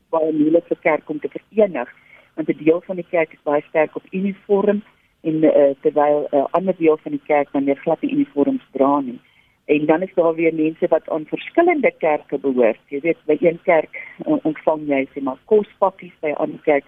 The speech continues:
ontvang jy weer geestelike genesing en dan gaan, behoort hulle aan meer as een kerk. So lidmaatskap is 'n baie interessante verskynsel hier in Suid-Afrika. Ek het gister 'n boek gelees wat die titel is Aan wie behoort die Christendom?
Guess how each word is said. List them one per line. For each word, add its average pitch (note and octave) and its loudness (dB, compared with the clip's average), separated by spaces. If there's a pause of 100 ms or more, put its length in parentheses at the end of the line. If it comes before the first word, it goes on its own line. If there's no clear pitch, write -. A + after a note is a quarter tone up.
(380)
ontvang D#3 -4
jy C#3+ 4
weer C#3+ 2 (140)
geestelike D3 -2
genesing G#3 0 (320)
en D#3+ -6
dan D#3 0
gaan, E3 -4
behoort D3+ 2
hulle E3 -2
aan C#3+ 0
meer C3+ 2
as C3+ -8
een C3+ -4
kerk. B2 -2 (500)
So F#3+ 6
lidmaatskap D4 0
is - -12
'n G#3 -8
baie F3+ 4
interessante G#3 -4
verskynsel E3+ 0
hier C#3+ 0
in E3 -10
Suid-Afrika. C#3+ 0
Ek - -6
het - -12 (360)
gister G#3 0
'n E3 4
boek D#3 -4
gelees D#3+ 2
wat D3+ 2 (300)
die D3 -10
titel F3 -4
is D#3+ 0
Aan D3+ -2
wie A3 2
behoort D#3+ 4
die E3 -12
Christendom? C3 -2